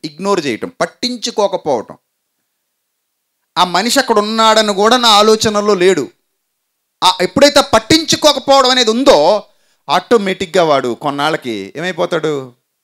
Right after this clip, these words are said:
తగ్గిపోతాడు. ఎందుకు తగ్గిపోతాడు? ఎన్ని బిస్కెట్లు వేసినా, ఎంత ట్రై చేసినా, ఎంత కష్టపడినా, కనీసం నా వైపు కన్నెత్తు కూడా ఈ అమ్మాయి లేదా ఈ అబ్బాయి చూడట్లేదు, వాడు వదిలేసిపోతాడు.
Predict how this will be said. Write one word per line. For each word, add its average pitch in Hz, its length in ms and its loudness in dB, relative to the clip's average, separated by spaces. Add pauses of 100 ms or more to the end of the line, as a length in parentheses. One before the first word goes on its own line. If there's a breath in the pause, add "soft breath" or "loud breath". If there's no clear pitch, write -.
(720)
తగ్గిపోతాడు. 160 580 -10 (220)
ఎందుకు 190 180 -10
తగ్గిపోతాడు? 185 680 -4 (400 soft breath)
ఎన్ని 180 320 -8
బిస్కెట్లు 156 500 -6
వేసినా, 131 580 -8
ఎంత 156 400 -10
ట్రై 131 320 -4
చేసినా, 123 680 -4
ఎంత 175 760 -10
కష్టపడినా, 123 920 -4
కనీసం 143 480 -10
నా 113 120 -6
వైపు 113 300 -8 (180)
కన్నెత్తు 131 400 -4
కూడా 117 240 -4
ఈ 110 120 -4
అమ్మాయి 117 460 -8
లేదా 127 200 -8
ఈ 110 60 -6
అబ్బాయి 120 460 -4 (560 soft breath)
చూడట్లేదు, 151 640 -2
వాడు 180 120 -6
వదిలేసిపోతాడు. 147 640 -8